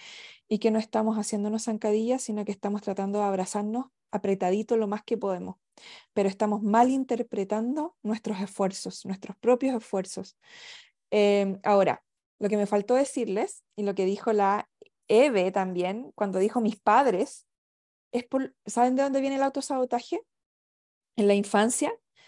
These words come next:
de cuando nuestros padres nos percibían de niños como adultos con malas intenciones. Es desde ahí que nosotros hoy día nos percibimos como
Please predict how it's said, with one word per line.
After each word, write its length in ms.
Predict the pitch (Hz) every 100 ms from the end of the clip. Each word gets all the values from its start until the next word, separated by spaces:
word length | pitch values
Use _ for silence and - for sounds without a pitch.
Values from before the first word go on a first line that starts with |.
| - _ _
de 140 | 208
cuando 300 | 202 208 208
nuestros 400 | 202 214 - 208
padres 480 | _ 220 233 262 294
nos 160 | 294 262
percibían 880 | - 262 - 277 233 208 185 196 285 _ _ _
de 140 | 190 185
niños 640 | 233 381 254 214 320 - _
como 240 | 220 202
adultos 480 | 196 190 240 - 247
con 240 | - 208
malas 300 | 196 185 196
intenciones. 960 | 202 190 190 180 - 190 175 196 190 - _ _ _ _ _ _ _ _ _ _ -
Es 200 | 214 214
desde 380 | 214 208 196
ahí 400 | 180 180 220 311 466 480
que 140 | - 226
nosotros 440 | 208 220 202 208 202
hoy 200 | 185 180
día 400 | 180 226 262 277
nos 160 | 254
percibimos 840 | - 214 - 202 185 196 185 196 214
como 380 | 208 196 190